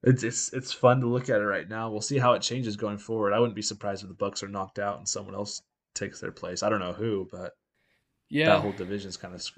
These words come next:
Speaker 1: sucking right now.
Speaker 2: Yeah, I'm already, I'm already super excited and super ready for the playoffs. I don't want the playoffs to come yet because I want more football, and you know when the playoffs come,
Speaker 1: Right.
Speaker 2: you know football's almost over. I don't want that, but at the same time, I'm like, "Dude, I'm ready for playoffs, dude. Like, this is the best time of the year." So,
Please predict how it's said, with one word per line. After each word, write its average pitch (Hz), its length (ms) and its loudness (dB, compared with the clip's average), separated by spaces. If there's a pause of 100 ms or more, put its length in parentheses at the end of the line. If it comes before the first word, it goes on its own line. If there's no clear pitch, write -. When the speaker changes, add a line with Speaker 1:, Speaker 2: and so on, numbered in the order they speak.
(160)
Speaker 1:
sucking - 380 -10
right 85 180 -14
now. 90 180 -18 (220)
Speaker 2:
Yeah, 147 380 2
I'm 160 160 2
already, 175 380 4
I'm 165 180 0
already 165 200 2
super 156 280 0
excited 143 480 -2
and 135 160 -4
super 139 300 -2
ready 131 240 0
for - 140 -6
the 131 80 -6
playoffs. 139 360 -2
I 151 80 -2
don't 190 120 6
want 196 100 4
the 180 80 2
playoffs 170 320 0
to 147 80 -6
come 143 220 0
yet 135 280 2
because 131 340 -4 (500)
I 147 80 2
want 143 220 4
more 139 180 2
football, 139 500 2
and 135 160 -2
you 131 80 2
know 135 140 2
when 131 100 2
the 117 60 -4
playoffs 123 360 0
come, - 40 8
Speaker 1:
Right. 120 400 6
Speaker 2:
you 127 60 -4
know 123 200 -2
football's 123 420 -4
almost 123 260 -2
over. 127 380 -4 (500)
I 131 80 4
don't 131 260 8
want 131 320 2
that, 139 240 2
but 127 120 -2
at 127 80 -2
the 127 60 -4
same 139 220 -2
time, 127 220 -2
I'm 120 100 -4
like, 123 200 -6
"Dude, 131 200 0
I'm 135 220 -2
ready 127 200 0
for 120 140 -10
playoffs, 113 500 -6
dude. 117 200 -6
Like, 117 160 -6
this 127 160 -6
is 127 80 -6
the 123 100 -6
best 117 240 -4
time 117 180 -6
of 113 60 -8
the 113 60 -8
year." 113 240 -6
So, 113 380 -6